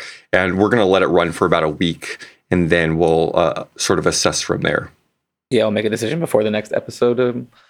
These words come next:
Speaker 2: so, uh, the three options, it seems, based on what this incentive structure now creates, are, one, we could just bail on Patreon and switch to something like a PayPal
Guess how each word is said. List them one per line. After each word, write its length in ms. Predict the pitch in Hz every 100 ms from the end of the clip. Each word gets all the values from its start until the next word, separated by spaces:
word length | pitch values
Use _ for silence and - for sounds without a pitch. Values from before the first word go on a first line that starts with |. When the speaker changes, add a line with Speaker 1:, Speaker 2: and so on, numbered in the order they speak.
| _ - -
Speaker 2:
so, 340 | 160 139 131
uh, 280 | 139 131 117
the 100 | 131
three 220 | 175 160
options, 640 | 110 120 - 110 101 104 -
it 80 | -
seems, 440 | 120 104 104 - - -
based 320 | 110 104 -
on 240 | 104 104 - 110 107
what 300 | 123 117 -
this 160 | - 110
incentive 440 | 101 104 98 98
structure 400 | - 107 - 104
now 180 | 98 98
creates, 580 | - 101 101 101 - - _ -
are, 340 | 113 104 101 101
one, 560 | 120 151 131 123 120 _ _ -
we 140 | 113 110
could 220 | 117 104
just 200 | 110 101
bail 280 | 110 113 120
on 220 | 120 113
Patreon 640 | - 107 - 104 98 101 107 _ _ _ 110
and 600 | 98 98 98 95 95 92
switch 380 | - 110 107 -
to 120 | 107
something 400 | 110 98 104 98
like 240 | 95 92
a 40 | 104
PayPal 840 | - 101 95 101 95 92 98